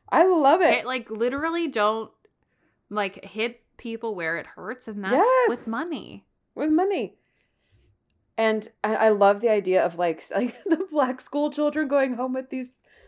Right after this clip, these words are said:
Speaker 1: like,
Speaker 2: Sure.
Speaker 1: things. I love it. Do it. That's amazing.
Speaker 2: Yeah.
Speaker 1: Such a great, I mean, excellent publicity.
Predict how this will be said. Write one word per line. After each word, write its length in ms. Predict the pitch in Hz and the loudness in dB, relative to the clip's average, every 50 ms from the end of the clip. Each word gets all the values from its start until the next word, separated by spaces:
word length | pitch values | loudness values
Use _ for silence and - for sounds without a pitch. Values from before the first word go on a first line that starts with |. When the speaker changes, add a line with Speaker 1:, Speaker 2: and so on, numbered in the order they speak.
| _ - | _ -6
Speaker 1:
like, 120 | - - 269 | -2 -2 -2
Speaker 2:
Sure. 100 | 508 466 | 0 2
Speaker 1:
things. 300 | 339 339 330 320 311 339 | 2 2 2 2 2 2
I 140 | 302 302 | 2 2
love 280 | 320 294 285 294 359 453 494 | 4 4 6 6 6 6 4
it. 220 | 453 330 226 - | 0 -2 -4 -4
Do 200 | - 262 320 427 523 523 | -2 2 4 4 6 6
it. 100 | 330 254 | 4 4
That's 200 | 254 285 302 - | 4 2 0 0
amazing. 640 | 311 294 285 269 277 285 359 466 427 311 240 202 156 | -2 -4 -2 -2 -2 0 0 0 0 0 0 -2 0
Speaker 2:
Yeah. 100 | 208 381 | 0 -2
Speaker 1:
Such 160 | 440 - - | -2 -2 -2
a 60 | 330 | -4
great, 520 | 277 - - 208 196 190 190 196 196 208 202 - - | -4 -4 0 2 2 4 4 4 2 2 0 0 -2
I 120 | 190 190 | -2 -2
mean, 440 | 185 180 175 170 165 165 160 160 - - _ _ - - _ _ _ _ _ _ _ _ _ _ _ _ _ - - | -2 -2 -4 -2 -4 -4 -4 -6 -6 -10 _ _ -20 -20 _ _ _ _ _ _ _ _ _ _ _ _ _ -8 -6
excellent 460 | 170 170 165 - - 165 160 135 - | -6 -6 -6 -6 -6 -6 -6 -6 -6
publicity. 540 | 165 147 123 135 113 - - - 139 127 | -6 -6 -4 -6 -8 -8 -10 -12 -12 -12